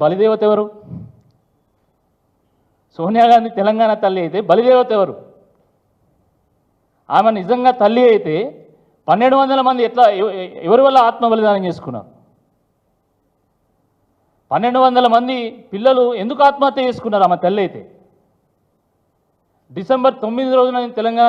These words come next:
తల్లి విగ్రహం పెడతా అంటారు. డిసెంబర్ తొమ్మిది ప్రాధాన్యం ఏంది చెప్పు అసలు? డిసెంబర్ తొమ్మిది రోజు తెలంగాణ ప్రకటన చేసిండు చిదంబరం అని మాట్లాడుతున్నాడు, వాస్తవమే. కానీ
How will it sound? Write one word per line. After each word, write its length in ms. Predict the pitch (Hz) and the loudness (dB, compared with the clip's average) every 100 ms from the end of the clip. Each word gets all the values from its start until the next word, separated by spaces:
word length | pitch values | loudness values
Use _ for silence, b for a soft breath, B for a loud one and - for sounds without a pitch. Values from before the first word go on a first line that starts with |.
| 233 | 2
తల్లి 160 | 214 220 | 0 -2
విగ్రహం 260 | 208 220 208 | -2 0 0
పెడతా 180 | 202 196 175 | 0 0 0
అంటారు. 200 | 156 127 165 | -2 -10 -8
డిసెంబర్ 380 | 190 262 254 254 | -4 0 0 0
తొమ్మిది 280 | 240 240 240 233 - _ - | -4 -6 -8 -12 -14 _ 2
ప్రాధాన్యం 400 | 180 247 254 240 | 4 4 2 -4
ఏంది 120 | 240 254 - | -8 -10 -8
చెప్పు 160 | 208 233 | -4 -4
అసలు? 200 | 240 277 - _ _ _ _ _ - | -4 -10 -18 _ _ _ _ _ -8
డిసెంబర్ 380 | 151 247 262 254 | -2 2 2 2
తొమ్మిది 220 | 247 254 247 | -2 0 2
రోజు 140 | 240 254 226 | 0 0 -2
తెలంగాణ 340 | 247 254 254 254 | 0 2 2 2
ప్రకటన 280 | 226 233 240 240 | -2 -4 -6 -8
చేసిండు 260 | 233 233 254 | -10 -12 -12
చిదంబరం 440 | 208 226 226 220 247 | -12 -6 0 0 2
అని 60 | 208 | 0
మాట్లాడుతున్నాడు, 460 | 214 190 190 160 135 156 | 0 -2 -4 -8 0 2
వాస్తవమే. 520 | 202 - 214 175 147 - - _ _ _ _ - | 2 0 -2 -2 -8 -12 -20 _ _ _ _ 0
కానీ 140 | 247 | 2